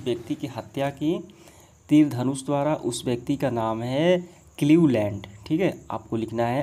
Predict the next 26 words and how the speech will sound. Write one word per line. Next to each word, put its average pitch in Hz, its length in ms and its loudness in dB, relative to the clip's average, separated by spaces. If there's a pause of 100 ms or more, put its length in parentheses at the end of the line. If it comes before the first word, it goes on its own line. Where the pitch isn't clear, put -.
अंग्रेज 127 300 -2
का 127 140 -6
नाम 107 260 -4
है 160 200 -2
क्लीवलैंड, 127 720 0 (260)
जिन्होंने 131 320 2
तिलका 139 340 -2
माझी 123 280 -2
ने 120 100 0
इनकी 113 260 -4
हत्या - 480 -2
कर 110 280 -2
दी। 113 320 0 (1400)
चौथा 143 260 2
प्रश्न, 175 340 0
कोल 185 440 4
विद्रोह 190 440 2
कहाँ 156 360 2
से 175 240 4
प्रार-, 123 380 0 (100)
आरंभ 131 360 2
हुआ 101 240 -2
वो 120 160 -2
बताना 120 400 -2
है। 165 240 -6 (720)
तो 160 140 4